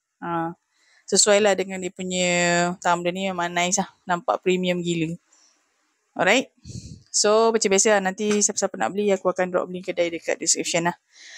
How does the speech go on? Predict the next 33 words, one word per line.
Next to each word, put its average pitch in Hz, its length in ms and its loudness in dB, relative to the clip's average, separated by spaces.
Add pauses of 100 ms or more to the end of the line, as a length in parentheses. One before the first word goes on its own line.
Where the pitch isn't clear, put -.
(200)
Okey, 185 560 4
yang 202 160 0
ni 262 160 2
kan, 247 320 4
ah, 160 160 0
masa 180 240 2
aku 208 80 -4
beli 214 160 -4
ni, 240 160 2
dia 196 240 4
orang 190 320 2
ada 190 80 -4
promo. 185 720 4 (960)
Dia 185 80 -10
bagi 185 480 0
starter, 175 400 0 (320)
ah, 180 160 4
dia 175 160 2
bagi 175 960 2 (160)
sticker - 320 0
pack. 175 560 2
So, 185 240 -4
yang 175 160 -4
ni 196 80 -10
sticker - 400 -4
pack. - 320 0 (500)
Ah, 175 720 0 (400)
baru 196 320 2
keluar 196 320 4
juga 190 160 -2
daripada 190 220 -4
dia 185 100 -2
orang. 175 380 0